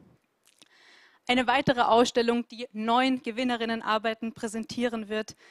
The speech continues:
ist die Starts Prize Ausstellung. Der Starts Prize wird bereits viele Jahre in Folge jährlich ausgelobt, und zwar im Namen der Europäischen Kommission.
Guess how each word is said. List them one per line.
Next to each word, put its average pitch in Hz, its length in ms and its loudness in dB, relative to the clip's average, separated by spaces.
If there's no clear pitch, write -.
ist 220 240 -6
die 220 80 -8
Starts 196 460 -6
Prize - 360 -4
Ausstellung. 185 520 -6
Der 220 100 0
Starts 254 340 2
Prize 254 440 2
wird 220 400 -2
bereits 208 340 -4
viele 285 240 6
Jahre 233 360 6
in 226 120 -2
Folge 226 420 4
jährlich 220 540 -2
ausgelobt, 233 680 2
und 208 180 -8
zwar 208 380 2
im 208 140 -4
Namen 208 380 2
der 208 100 -2
Europäischen 202 720 -4
Kommission. 190 640 -4